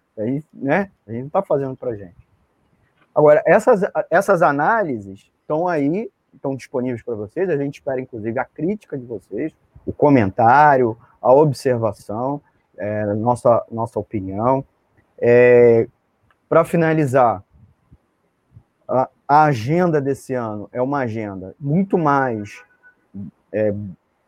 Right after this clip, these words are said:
calcada no, nos desdobramentos do processo da vacina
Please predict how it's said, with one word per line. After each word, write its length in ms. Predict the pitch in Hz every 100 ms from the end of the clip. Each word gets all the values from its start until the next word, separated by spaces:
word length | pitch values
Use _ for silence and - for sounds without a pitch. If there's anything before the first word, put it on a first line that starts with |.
| _ _ _
calcada 760 | 156 139 131 147 131 110 95 90 _ _ _ _ _ _ -
no, 360 | 123 147 160 151
nos 320 | 165 160 226 190
desdobramentos 760 | 180 156 170 160 135 127 135
do 140 | 170
processo 500 | 220 190 - 147 143
da 80 | 139
vacina 540 | 117 110 - 135 180